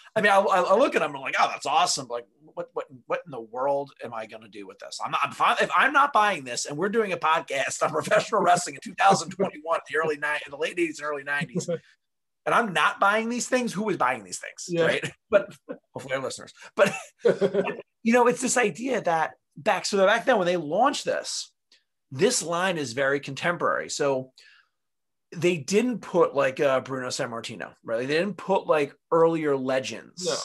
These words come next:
Speaker 2: yeah.
Speaker 1: into it, right?
Speaker 2: Mm-hmm.
Speaker 1: I think the one person that's missing from this, and I was actually really surprised to see that they were a s-, a, um,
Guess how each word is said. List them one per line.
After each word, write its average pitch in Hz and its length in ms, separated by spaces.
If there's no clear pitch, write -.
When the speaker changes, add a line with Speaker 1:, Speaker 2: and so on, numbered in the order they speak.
Speaker 2:
yeah. 151 240
Speaker 1:
into 127 220
it, 107 60
right? 123 300
Speaker 2:
Mm-hmm. 135 240
Speaker 1:
I 170 120
think 202 460
the 170 120
one 165 480
person 214 480
that's 147 260
missing 160 480
from 147 380
this, 90 360
and 131 120
I 139 100
was 143 120
actually 254 340
really 170 280
surprised 139 580
to 127 60
see 151 300
that 139 180
they 139 120
were 131 240
a - 20
s-, - 340
a, 123 220
um, 110 480